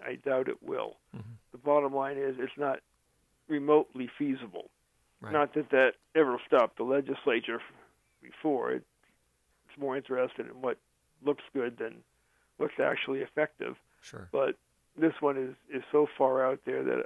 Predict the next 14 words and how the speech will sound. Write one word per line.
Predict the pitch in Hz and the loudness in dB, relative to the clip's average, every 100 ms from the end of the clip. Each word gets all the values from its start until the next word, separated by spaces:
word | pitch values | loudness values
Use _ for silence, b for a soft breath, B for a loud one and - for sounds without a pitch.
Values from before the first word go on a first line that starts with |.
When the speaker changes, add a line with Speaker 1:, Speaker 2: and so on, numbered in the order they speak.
| - | -2
Speaker 1:
I | 127 | -4
give | 127 - | -2 -4
it | - _ _ _ _ _ _ _ _ _ _ _ 147 | -4 _ _ _ _ _ _ _ _ _ _ _ 0
little | 151 151 135 123 - | 4 6 6 2 -4
chance. | 135 113 - - _ _ _ _ - | -2 -2 -6 -10 _ _ _ _ -16
Speaker 2:
Mm-hmm. | 98 90 _ _ 131 | -14 -16 _ _ -2
Speaker 1:
And | 127 127 127 123 123 - 127 _ _ _ _ _ _ _ _ _ _ _ _ _ _ _ _ - | 0 0 -4 -8 -12 -16 -20 _ _ _ _ _ _ _ _ _ _ _ _ _ _ _ _ 0
there's | 147 131 | 2 6
also | 147 147 - 135 127 123 | 6 6 6 4 4 -2
the, | 120 65 113 _ _ _ _ _ _ _ _ _ _ _ _ _ _ _ _ _ _ _ _ _ | -8 -8 -12 _ _ _ _ _ _ _ _ _ _ _ _ _ _ _ _ _ _ _ _ _
the, | 135 123 110 | -6 -4 -2
uh, | 110 120 | -2 0
so-called | 147 131 - 123 - - | 2 2 2 2 0 0
ghost | 135 143 | 0 0